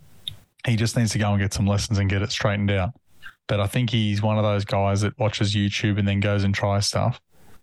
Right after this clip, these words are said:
because sometimes I see him and he's hitting these, can't stop hitting these big ropey hook draws, and then the next time I see him, he's hitting a cut and he's doing some sort of different body shape. But, I mean, he went from an eighteen handicap down to a twelve handicap in the first couple of years I knew him,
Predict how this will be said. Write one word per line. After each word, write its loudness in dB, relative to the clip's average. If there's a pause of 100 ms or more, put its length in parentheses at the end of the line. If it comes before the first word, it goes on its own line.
(120)
because -2
sometimes 0
I 2
see 0
him 2
and 2
he's 0
hitting 0
these, 0 (480)
can't 2
stop -4
hitting 0
these 0 (420)
big 2 (540)
ropey 0
hook -2
draws, 0 (140)
and 2
then 2
the 2
next -2
time 0
I 2
see -2
him, 0
he's 0
hitting 0
a -6
cut -2
and 0
he's 0
doing 0
some 0
sort 0
of -2
different -2
body 0
shape. -2 (640)
But, -2
I 0
mean, 0 (180)
he 0
went 0
from -2
an 2
eighteen 0
handicap -2
down 0
to 0
a 2
twelve 0
handicap -2
in 2
the 0
first -2
couple -4
of 2
years 2
I 0
knew 0
him, -2